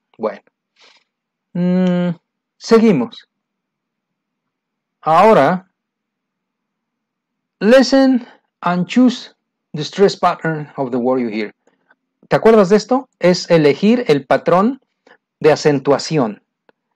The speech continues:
El patrón de acentuación, y déjame ver dónde las, dónde tengo yo este ejercicio, dónde lo tengo. Ah, aquí está.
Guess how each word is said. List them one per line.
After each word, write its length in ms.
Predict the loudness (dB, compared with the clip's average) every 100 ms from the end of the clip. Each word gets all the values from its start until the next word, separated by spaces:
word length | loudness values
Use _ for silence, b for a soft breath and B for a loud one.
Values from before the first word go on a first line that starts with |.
| _ _ -2
El 180 | -2 2
patrón 340 | 0 2 4
de 80 | 2
acentuación, 760 | 2 0 0 0 0 2 2
y 60 | 0
déjame 360 | -2 -2 -2 0
ver 160 | -2
dónde 280 | -2 -2 -4
las, 260 | -6 -10 _ _ _ _ -6
dónde 240 | -2 -2
tengo 320 | -4 -4 -2
yo 180 | 0 0
este 200 | 0 -4
ejercicio, 920 | -6 -6 -8 -8 -4 -4 -4 -4 -4 -2
dónde 220 | -4 -4
lo 160 | -6
tengo. 340 | -6 -6 -6 -6
Ah, 140 | -6 -6
aquí 160 | -10
está. 380 | -8 -6 -6